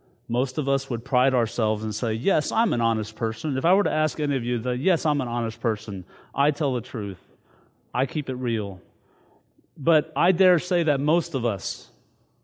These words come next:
if not all of us, lie every day. And that's a problem in God's kingdom.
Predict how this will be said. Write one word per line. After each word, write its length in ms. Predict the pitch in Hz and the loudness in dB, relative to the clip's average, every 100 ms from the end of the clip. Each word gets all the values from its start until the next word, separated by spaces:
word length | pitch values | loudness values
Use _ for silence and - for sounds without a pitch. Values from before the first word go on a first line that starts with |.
| _ _ | _ _
if 240 | 147 160 151 | 0 0 0
not 320 | 156 147 - | 0 0 -2
all 300 | 143 139 143 | -2 0 2
of 100 | 123 | 0
us, 400 | 110 95 - - _ _ _ _ _ - | -2 -4 -6 -14 _ _ _ _ _ -4
lie 520 | 123 131 127 110 98 - _ - | 2 4 4 0 -4 -12 _ -4
every 420 | 135 123 117 104 | -2 -2 -2 -6
day. 420 | 98 110 110 95 92 _ _ _ _ _ _ _ _ _ _ _ _ _ _ _ _ _ | -4 -2 -2 -4 -10 _ _ _ _ _ _ _ _ _ _ _ _ _ _ _ _ _
And 80 | 117 | -2
that's 200 | 131 135 | -2 0
a 60 | 143 | -4
problem 480 | 156 135 123 110 107 | 0 2 2 0 -4
in 120 | 107 | -4
God's 280 | 107 104 - | -4 -4 -6
kingdom. 500 | 113 104 95 92 | -6 -6 -8 -12